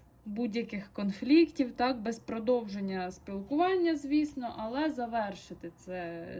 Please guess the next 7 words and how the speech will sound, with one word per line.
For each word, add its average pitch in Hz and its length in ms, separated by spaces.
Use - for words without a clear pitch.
цей 185 260
етап, 277 420
поставити 214 580
крапку 196 460
в 170 40
цих - 240
стосунках. 170 680